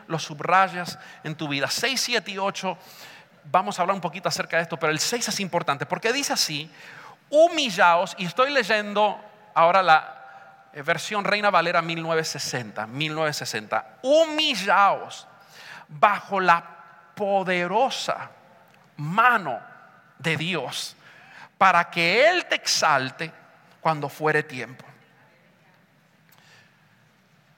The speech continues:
Dios nos está diciendo hoy que Él quiere encontrar un pueblo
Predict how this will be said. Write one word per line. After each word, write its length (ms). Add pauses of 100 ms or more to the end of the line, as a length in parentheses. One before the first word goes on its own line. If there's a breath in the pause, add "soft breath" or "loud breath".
(640)
Dios 180
nos 100
está 220
diciendo 500
hoy 300 (1400 soft breath)
que 100
Él 140
quiere 220
encontrar 880
un 200
pueblo 440